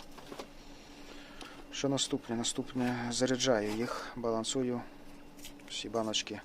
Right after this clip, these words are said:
в один рівень. Потім ставлю на розряд. І після розряду вже буде видно, якщо є втрата ємкості по якійсь банці, то тоді вона скоріше розрядиться, ніж решту.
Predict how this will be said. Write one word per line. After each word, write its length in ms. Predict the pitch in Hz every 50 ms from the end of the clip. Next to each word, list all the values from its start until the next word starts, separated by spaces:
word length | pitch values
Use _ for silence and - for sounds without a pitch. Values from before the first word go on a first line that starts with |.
| - - - - - - - -
в 60 | 120
один 240 | 117 107 104 107 104
рівень. 280 | 107 127 131 127 113 95 - - - - - - - - - - - - - - - - - - - - - - - - - - - - -
Потім 400 | 113 110 101 - - 104 98 92 - - - - - - - - - - - - - - - - - - - - - -
ставлю 400 | - - - 110 107 104 104 104
на 140 | 104 104 98
розряд. 460 | 104 101 98 113 117 120 117 - - - - - - - - - - - - - - - - - - - - -
І 80 | 107
після 480 | 104 95 - - 101 98 - - 98 98
розряду 460 | 98 95 90 101 110 110 107 104 104
вже 200 | 98 - 101 101
буде 240 | - 104 98 - 101
видно, 340 | 95 104 104 - 101 95 92 - - - - - - - - - -
якщо 340 | 110 104 - - - - 107
є 140 | 101 104
втрата 380 | 101 - - - 107 101 - 104
ємкості 440 | 98 107 104 95 - 98 - - -
по 120 | - -
якійсь 240 | 104 - - 101 -
банці, 340 | 110 123 127 123 117 - 120
то 140 | - - 101
тоді 480 | - 107 95 101 110 113 113 107 104
вона 260 | 101 101 101 104 104
скоріше 400 | - - - - 107 98 - -
розрядиться, 520 | 101 95 92 98 101 95 95 90 - - 87
ніж 280 | 90 92 - - - - - - - - - -
решту. 400 | 113 107 98 90 - - - -